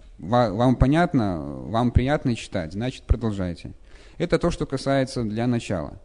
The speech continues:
То есть вам нужно, ну, структура книг, она разная, и ваша структура мозгов, она тоже разная. Ответа общего,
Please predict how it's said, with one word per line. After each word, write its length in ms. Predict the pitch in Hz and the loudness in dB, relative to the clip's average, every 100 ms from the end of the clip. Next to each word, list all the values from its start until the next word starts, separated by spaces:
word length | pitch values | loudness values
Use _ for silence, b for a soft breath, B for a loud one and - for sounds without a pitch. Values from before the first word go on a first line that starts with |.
| b b b | b b b
То 60 | 131 | -8
есть 280 | - - 117 | -8 -12 -12
вам 680 | 107 78 78 123 156 180 165 | -12 -10 -8 -2 2 4 6
нужно, 540 | 170 156 143 131 104 98 | 8 8 4 4 2 -2
ну, 320 | 117 151 - | 2 2 2
структура 420 | - 165 - 190 | -2 -4 0 0
книг, 260 | 170 160 135 | 2 0 0
она 160 | 127 123 | 0 0
разная, 500 | 139 120 110 98 92 | 0 0 -2 -2 -4
и 140 | 104 | -2
ваша 220 | 117 123 | -2 -2
структура 380 | - - - 127 | -4 -8 -2 0
мозгов, 480 | 113 113 117 143 117 | 2 2 0 -2 -2
она 220 | 107 104 | -2 -4
тоже 280 | - 127 113 | -2 -2 0
разная. 720 | 92 85 82 78 - - 92 | -2 -4 -6 -8 -10 -8 -6
Ответа 380 | 101 156 160 131 | -4 -2 0 0
общего, 720 | 113 107 131 - 113 95 82 | 0 6 8 8 4 -2 -4